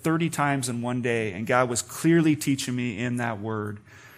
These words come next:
that I am the one that's been forgiven much and I need to forgive. So I am ready to forgive my husband.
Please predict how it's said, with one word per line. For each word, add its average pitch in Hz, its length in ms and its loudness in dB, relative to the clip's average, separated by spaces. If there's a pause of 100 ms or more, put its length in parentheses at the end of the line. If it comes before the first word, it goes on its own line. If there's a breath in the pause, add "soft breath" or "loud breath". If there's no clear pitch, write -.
(280 soft breath)
that 127 160 2
I 123 240 4
am 131 200 0
the 113 100 0
one 117 280 -2
that's 107 160 -2
been 113 120 -6
forgiven 104 460 -4
much 92 500 -10
and 110 140 -6
I 104 100 -6
need 101 160 -6
to 87 60 -10
forgive. - 520 -14 (1000)
So - 120 -4
I 123 200 4
am 131 220 0
ready 113 380 -2 (140)
to 104 340 -8 (260)
forgive 117 500 -4 (140)
my 110 100 -4
husband. 107 440 -4